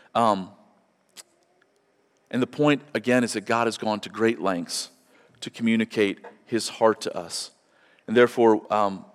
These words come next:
it's okay to believe, and that we should believe, uh, that God wants to speak to us from his word. He wants his word to be a lamp to our feet and a light to our path.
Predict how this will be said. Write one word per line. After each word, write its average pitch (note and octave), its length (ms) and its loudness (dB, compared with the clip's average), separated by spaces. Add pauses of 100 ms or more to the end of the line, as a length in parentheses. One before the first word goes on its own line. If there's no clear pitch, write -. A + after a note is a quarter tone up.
(160)
it's - 160 -4
okay A#2+ 340 0
to - 120 -14
believe, G#2 680 -4
and G2 120 -6
that G#2 100 -2
we G2+ 100 -6
should B2 280 -2
believe, F2 420 -8 (400)
uh, F#2 300 0 (100)
that G#2 640 0
God A2+ 300 4
wants B2 420 2
to - 80 -10
speak - 380 -6
to G2 140 -4
us F2+ 120 -6
from A2 280 -6
his G2+ 160 -12
word. F2+ 300 -8 (800)
He - 120 -10
wants A#2 520 0 (180)
his G#2 140 -10
word G#2+ 260 2
to G2 80 -10
be G2 320 -2
a - 60 -6
lamp G2+ 400 -2 (300)
to - 100 -2
our G2 80 4
feet G2 400 -6 (220)
and G2 140 -6
a F#2 40 0
light G2 380 2 (640)
to - 120 -4
our G2+ 100 2
path. - 520 -10